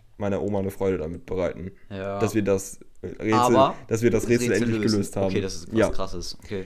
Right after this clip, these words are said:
Speaker 1: Okay, wollen wir, sollen wir da, ich kann ja das Rezept mal vorlesen.
Speaker 2: Ja, mach.
Speaker 1: Ich hoffe, das ist kein Problem, Oma. Also, zweihundertachtzig Gramm Mehl, zweihundertzehn Gramm Butter, hundert Gramm Nüsse oder Mandeln gemahlen,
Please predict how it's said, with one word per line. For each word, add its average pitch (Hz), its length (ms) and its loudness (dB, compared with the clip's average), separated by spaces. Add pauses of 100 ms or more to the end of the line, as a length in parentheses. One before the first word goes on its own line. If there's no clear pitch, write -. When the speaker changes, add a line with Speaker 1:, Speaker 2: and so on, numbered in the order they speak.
Speaker 1:
Okay, 127 240 8
wollen 156 220 6
wir, - 40 -2
sollen 151 180 6
wir 165 60 4
da, 156 180 4 (180)
ich 110 120 -2
kann 120 140 6
ja 117 60 8
das 107 160 0
Rezept 113 240 2
mal 98 120 0
vorlesen. 98 420 0
Speaker 2:
Ja, 90 300 -8
mach. - 160 -2
Speaker 1:
Ich - 120 0
hoffe, 104 180 0
das 98 120 -2
ist - 60 -8
kein 101 140 -4
Problem, 98 380 0
Oma. 98 260 -6 (320)
Also, 104 340 2 (380)
zweihundertachtzig 135 840 6
Gramm 101 260 4
Mehl, 135 380 6 (500)
zweihundertzehn 147 720 4
Gramm 104 180 -2
Butter, 143 540 4
hundert 147 340 2
Gramm 113 160 0
Nüsse 123 340 0
oder 104 200 2
Mandeln 104 480 0
gemahlen, 120 560 0